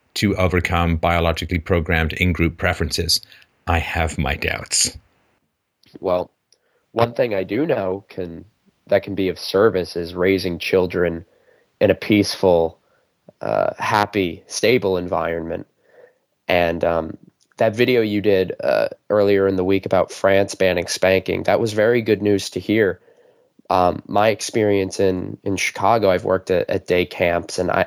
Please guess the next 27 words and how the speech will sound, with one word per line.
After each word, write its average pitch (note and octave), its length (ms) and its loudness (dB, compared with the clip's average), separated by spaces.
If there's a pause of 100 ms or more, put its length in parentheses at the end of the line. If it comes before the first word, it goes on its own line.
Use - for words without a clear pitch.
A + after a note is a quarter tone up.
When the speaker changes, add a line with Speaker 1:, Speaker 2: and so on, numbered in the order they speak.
Speaker 2:
I G#2+ 100 4
believe A2+ 360 2
that G2+ 120 2
the G#2 60 -6
day F#2 180 2
camps F#2 340 -4
are E2 60 -2
pretty, F2+ 420 0 (760)
uh, - 220 -4 (180)
somewhat B2 600 2 (520)
comparable - 800 0
to G#2 100 -8
the G2 80 -4
conditions F#2+ 560 -2
in F#2 100 -2
the E2+ 60 -4
schools, F#2 640 2
the - 80 -8
public F#2 320 0
schools. - 480 0
And, F#2+ 320 0
um, F2 260 -2 (2000)
there's C3 300 0
so B2+ 180 2
much A2 300 0
child G#2 480 2
abuse F#2 640 -12